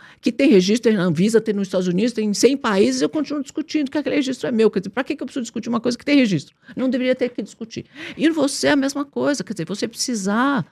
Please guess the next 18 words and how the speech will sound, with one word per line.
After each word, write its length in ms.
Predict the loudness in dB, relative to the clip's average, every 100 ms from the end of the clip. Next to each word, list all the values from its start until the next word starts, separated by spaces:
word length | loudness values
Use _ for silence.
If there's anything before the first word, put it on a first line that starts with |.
| _ _ _ -8
vir 340 | 0 2 2
a 100 | 0
público 480 | -2 -8 -8 -10 _
pra 320 | -8 -4 -4 -6
se 160 | -10 -6
defender, 360 | -6 -4 -2
eu 80 | -2
tenho 160 | -2 -4
que 40 |
entrar 180 | -4 -2
na 80 | -2
justiça 440 | -2 -2 -4 -4
contra 420 | -6 -6 -6 -6
um 60 | -10
fake 340 | -8 -10 -8
news 200 | -8 -8
como 280 | -10 -10 -6
esse, 460 | -4 -4 -6 -8